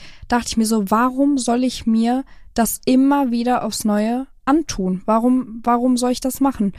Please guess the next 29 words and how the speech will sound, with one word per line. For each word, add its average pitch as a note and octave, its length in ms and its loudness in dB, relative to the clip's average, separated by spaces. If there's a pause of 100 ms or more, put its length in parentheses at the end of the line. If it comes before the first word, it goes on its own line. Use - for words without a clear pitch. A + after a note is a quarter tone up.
(420)
Und A#3 160 4
dann A3+ 240 2
wusste C4 240 0
ich - 140 -6
eigentlich B3+ 400 0
nach G#3+ 160 0
dem G#3+ 100 -2
Abi, A#3+ 340 -2
ich - 280 -8
will B3 400 2
diesen G#3 440 0
Prüfungsdruck - 960 -2 (420)
nie B3 680 4
wieder A3 320 0
haben. B3+ 220 2
Ich - 140 -2
möchte A#3 220 -2
einfach A3 260 -4
nur G#3 160 0
arbeiten, C4 500 0
wenn B3+ 160 2
überhaupt, B3+ 520 -2 (240)
<laughs> - 340 -2
wenn F3 180 2
überhaupt F3+ 380 0
gar G#3+ 160 0
nichts G#3 240 -4
machen, A#3 220 -2
aber, G3 180 0